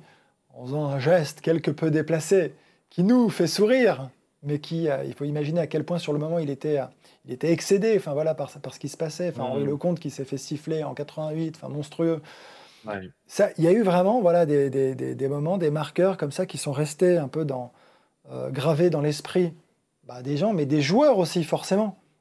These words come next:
Speaker 1: Donc, quand t'es joueur,
Speaker 2: Bien
Speaker 1: tu le
Speaker 2: sûr.
Speaker 1: sais. Et c'est vrai que, bah, t'es pas toujours serein, vaut mieux arriver assez préparé. Euh, et c'est ce que je te dis, ouais, t'as, t'as le sentiment que, bah, si ça se passe moins bien, en tout cas, si tu passes à côté, s'il y a...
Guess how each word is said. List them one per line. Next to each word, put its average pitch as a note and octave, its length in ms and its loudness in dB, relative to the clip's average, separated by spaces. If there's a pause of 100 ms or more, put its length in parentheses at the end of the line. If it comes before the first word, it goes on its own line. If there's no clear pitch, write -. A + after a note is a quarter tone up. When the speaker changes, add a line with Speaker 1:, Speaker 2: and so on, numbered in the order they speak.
(120)
Speaker 1:
Donc, D3 140 -4
quand F#3+ 140 -4
t'es G#3 120 4
joueur, G3+ 280 4
Speaker 2:
Bien G#2 100 -2
Speaker 1:
tu G#2 60 -4
le C#3+ 60 -6
Speaker 2:
sûr. C#3+ 100 -2
Speaker 1:
sais. A3+ 200 2 (440)
Et D3 80 -2
c'est D#3 140 -4
vrai G3 200 2
que, E3+ 220 0
bah, D3+ 300 0
t'es D3+ 220 -2
pas F#3+ 200 0
toujours F3+ 320 -2
serein, F3 320 2
vaut D#3+ 120 0
mieux D#3+ 140 2
arriver E3+ 280 4
assez E3 220 0
préparé. E3+ 600 2 (640)
Euh, C3+ 440 -2
et C3+ 120 -4
c'est C#3+ 160 -8
ce - 80 -12
que D3 80 -4
je - 80 -12
te G#3+ 60 0
dis, C4+ 200 4
ouais, G3 300 -2
t'as, C#3 160 -6
t'as C3+ 120 -6
le B2+ 60 -6
sentiment D#3 420 -6
que, G3+ 60 -4
bah, C#3 220 -6
si D3 180 -10
ça C#3+ 160 -10
se C#3 60 -14
passe D3+ 240 -6
moins D#3+ 160 0
bien, F#3 160 4
en G3+ 100 0
tout E3+ 80 -10
cas, E3 140 -4
si D#3 60 -12
tu D3+ 100 -16
passes D3 180 -6
à E3+ 80 0
côté, E3+ 340 0
s'il D3 220 -6
y - 20 -2
a... C#3 40 -2